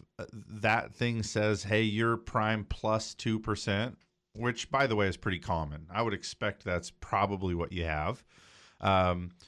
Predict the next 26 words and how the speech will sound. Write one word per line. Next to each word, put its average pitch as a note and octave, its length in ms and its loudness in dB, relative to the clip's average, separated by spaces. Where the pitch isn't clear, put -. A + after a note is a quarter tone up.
you D3 160 0
gotta A3+ 240 2
know D3 380 2
that, A2 200 2
hey, D#3 160 0
this F#3 220 -4
thing C4 300 -4
could D#3+ 640 0
go C3+ 260 4
to B2+ 100 0
nine A2 380 -2
percent, G2+ 800 2
and G#2+ 680 4
at A#2+ 300 4
a B2 100 2
fully D3 500 4
indexed, B2+ 480 0
fully B2 280 0
amortized A2+ 600 2
nine G#2 320 0
percent B2 520 2
on A2 180 4
a G2 60 4
fifteen-year A2 640 0
amortization G2 720 0
period, F#2+ 460 0